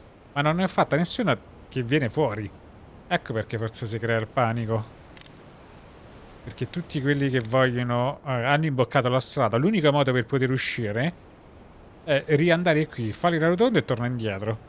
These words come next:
E quindi si crea il panico, perché tutte le strade, questa, questi qua, sti due qui, sono soltanto in, in missione. Ho fatto una cacchiata, queste perlomeno qua famola al contrario.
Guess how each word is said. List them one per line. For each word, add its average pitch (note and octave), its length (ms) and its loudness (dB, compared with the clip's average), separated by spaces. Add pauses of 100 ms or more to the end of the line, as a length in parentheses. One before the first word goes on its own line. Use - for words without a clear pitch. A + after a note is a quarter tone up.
(380)
E A#2 60 -16
quindi E3+ 220 -4
si G#2+ 120 -4
crea A2 180 -2
il G#2 80 -4
panico, A#2 400 0
perché A2 220 -4
tutte G3 280 -6
le B2 120 -2
strade, A#2 420 0
questa, C3+ 640 -2 (500)
questi C#3 400 -4 (140)
qua, C3+ 420 2
sti B2 280 -10
due C3 260 -4
qui, A2 160 -6
sono B2+ 220 -4
soltanto D3+ 480 -4 (220)
in, C3 560 -4
in C#3 220 -6
missione. A2+ 680 -4
Ho - 1600 -18
fatto - 220 -8
una C3+ 100 -4
cacchiata, A2+ 640 0
queste B2 340 -4
perlomeno C3 520 0
qua D3 180 0
famola B2 360 0
al B2 140 0
contrario. A2+ 720 0